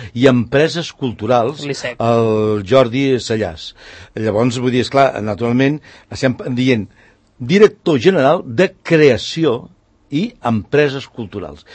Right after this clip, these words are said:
Speaker 1: I això s'ha de tindre en compte. Eh, som empreses culturals, hem de ser productius, hem de fer que aquell quadre, o aquella escultura, o aquella obra d'art,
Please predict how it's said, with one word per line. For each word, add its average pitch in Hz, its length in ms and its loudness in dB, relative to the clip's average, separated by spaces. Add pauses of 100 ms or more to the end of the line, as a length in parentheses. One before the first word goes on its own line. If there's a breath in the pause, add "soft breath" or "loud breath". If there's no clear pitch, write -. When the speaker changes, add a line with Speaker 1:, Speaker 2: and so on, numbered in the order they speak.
(100)
Speaker 1:
I 131 100 -6
això 175 180 -2
s'ha 165 140 4
de - 80 -8
tindre 151 200 -2
en 120 140 -2
compte. 131 380 -6 (500 loud breath)
Eh, 113 120 -4
som 208 280 4
empreses 143 540 0
culturals, 107 340 -6
hem 170 120 2
de 147 80 -2
ser 190 240 0
productius, 135 800 -4 (300 loud breath)
hem 165 260 0
de 185 300 6 (260)
fer 185 320 2 (160)
que 117 240 -2
aquell 151 400 -2
quadre, 101 400 2
o - 640 -20
aquella 123 320 -2
escultura, 123 580 -2
o 101 60 -6
aquella 147 260 0 (300 loud breath)
obra 147 240 4
d'art, 127 240 0